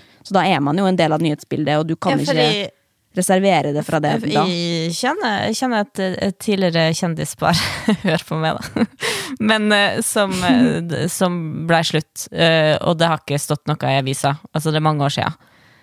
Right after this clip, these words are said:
Speaker 2: Men de greide å unngå
Speaker 1: Ja.
Speaker 2: det med at, eh, d-, selvfølgelig, så, eh,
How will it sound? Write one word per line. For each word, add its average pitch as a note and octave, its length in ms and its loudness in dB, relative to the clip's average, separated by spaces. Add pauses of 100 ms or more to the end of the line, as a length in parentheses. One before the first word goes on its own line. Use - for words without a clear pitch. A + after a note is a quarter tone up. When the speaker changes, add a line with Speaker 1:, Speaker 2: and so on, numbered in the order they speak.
(200)
Speaker 2:
Men G#3 260 2
de E3 100 2
greide G#3+ 300 0
å - 20 -4 (120)
unngå E3 260 2
Speaker 1:
Ja. D#3 80 -2
Speaker 2:
det D#3 180 4
med D#3 380 2
at, - 400 -2
eh, D3 240 0 (320)
d-, A2+ 420 -4
selvfølgelig, E3 640 2
så, - 160 -2
eh, C3 160 2